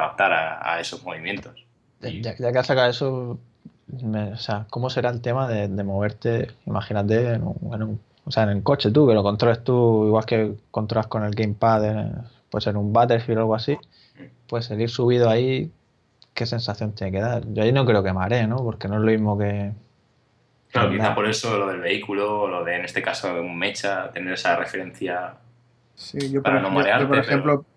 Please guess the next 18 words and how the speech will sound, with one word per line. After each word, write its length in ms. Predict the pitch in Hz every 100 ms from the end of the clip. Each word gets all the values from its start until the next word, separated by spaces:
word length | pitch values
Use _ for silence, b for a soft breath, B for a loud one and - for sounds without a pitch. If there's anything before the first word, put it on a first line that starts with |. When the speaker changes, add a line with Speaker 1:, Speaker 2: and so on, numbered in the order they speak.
| -
Speaker 3:
pienso 240 | 131 139
en 80 | 135
el 140 | 117
clásico 440 | 113 127 123 123 113
Descent, 400 | 139 139 131 165 - _
que 100 | 107
va 80 | 113
a 20 |
ser 160 | 139
una 160 | 127 110
nave 380 | 120 123 117 110 _
pequeñita 580 | - 113 117 139 139 143
y 260 | 131 113 107
recorres 440 | 110 107 120 120
el 80 | 120
mundo 380 | 117 123 120 117
volando, 420 | 113 117 131 131
flotando, 520 | - 117 135 131 156